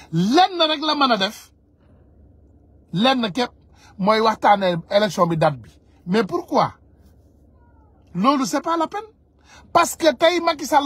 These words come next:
mën naa génn ne ñàkk ngeen trois semaines. Delloo naa leen seen trois semaines élection. Lan moo tax ngeen yaakaar ba léegi ne Macky Sall jàpp ci nguur gi?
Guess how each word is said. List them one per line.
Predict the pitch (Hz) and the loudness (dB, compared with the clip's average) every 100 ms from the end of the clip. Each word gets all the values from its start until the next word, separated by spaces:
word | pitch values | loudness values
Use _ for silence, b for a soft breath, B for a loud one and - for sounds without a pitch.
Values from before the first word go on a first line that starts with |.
| 277 | 2
mën | 311 330 | 0 0
naa | 302 240 | 0 0
génn | 285 | -2
ne | 269 254 | -2 -4
ñàkk | 254 294 285 311 | -2 -4 -4 -6
ngeen | 262 240 | -4 -4
trois | 294 302 285 | 0 2 2
semaines. | 254 185 123 b b b | 0 -4 -6 b b b
Delloo | 170 277 320 330 | 0 2 4 2
naa | 349 339 | 2 -2
leen | 339 302 | -4 -4
seen | 330 330 | -4 0
trois | 339 339 | 2 2
semaines | 370 403 349 330 | 0 -6 -6 -4
élection. | 320 247 - b b b | -4 -6 -18 b b b
Lan | 170 277 349 | -4 -2 0
moo | 320 302 | 0 -2
tax | 233 | -4
ngeen | 226 262 220 | -8 -8 -6
yaakaar | 220 214 - 175 | -4 -6 -4 -6
ba | 165 196 | -6 -8
léegi | 214 196 | -10 -10
ne | 185 | -8
Macky | 180 170 | -8 -10
Sall | 151 151 147 | -10 -8 -6
jàpp | 156 156 143 | -6 -8 -10
ci | - | -14
nguur | 143 147 139 120 | -10 -8 -8 -10
gi? | 98 | -16